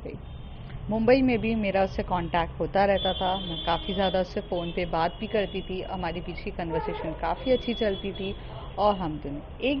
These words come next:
दिन मैंने उसे अपने colleague के बारे में बताया, जिसका,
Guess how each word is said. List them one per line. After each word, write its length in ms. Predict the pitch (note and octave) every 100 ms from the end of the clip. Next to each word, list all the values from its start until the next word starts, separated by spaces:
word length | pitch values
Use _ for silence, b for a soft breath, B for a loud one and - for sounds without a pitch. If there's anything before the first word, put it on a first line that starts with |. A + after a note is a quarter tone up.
| C4+
दिन 400 | D4+ D#4 D#4 D4+ A3
मैंने 320 | A3+ A3+ A#3
उसे 360 | A3 - G#3+
अपने 400 | G3+ G3 - G3
colleague 460 | G3 A3 G3+ G#3+ B3
के 100 | C4+
बारे 280 | A3 G3 F#3
में 160 | F#3 F3
बताया, 440 | E3+ E3+ D#3+ D#3+
जिसका, 720 | D#3+ E3+ - F3+ F3 E3+ E3